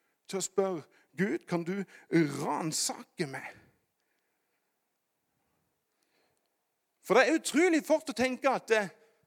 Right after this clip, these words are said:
i et velferdssamfunn som Norge, at, eh, trenger jeg egentlig Gud?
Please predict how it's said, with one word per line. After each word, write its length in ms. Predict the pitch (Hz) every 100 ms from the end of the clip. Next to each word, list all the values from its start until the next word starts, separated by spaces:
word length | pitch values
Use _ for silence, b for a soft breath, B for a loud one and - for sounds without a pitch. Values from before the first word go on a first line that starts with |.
| _ _ _ _ _ _ _ _ _ -
i 120 | 220
et 100 | 170
velferdssamfunn 760 | 254 247 320 269 226 208 208
som 120 | 202
Norge, 320 | 202 202 214 262 185 _ _ _ _ _ _ _ _
at, 220 | 151 151
eh, 380 | 175 165 160 147 - _ _ _
trenger 300 | - 269 302
jeg 120 | 160
egentlig 240 | 185 202 196
Gud? 280 | 240 -